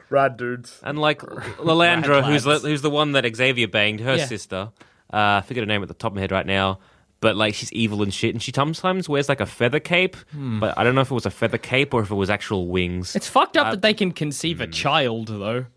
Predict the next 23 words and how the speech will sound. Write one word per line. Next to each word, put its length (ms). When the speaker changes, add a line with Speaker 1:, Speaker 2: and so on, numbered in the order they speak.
Speaker 2:
Mm. 400
Well, 120
Speaker 1:
Twenty-five 420
to 100
one. 200
Speaker 3:
<laughs> 100
Yes. 300
It's 400
not, 160
Speaker 2:
Talk 160
Speaker 3:
it's 100
not 160
Speaker 2:
himself 20
Speaker 3:
looking 260
Speaker 2:
down 120
now. 100
Speaker 3:
good. 280
Speaker 1:
All 100
right, 220
I 340
will 240
put 200
out 300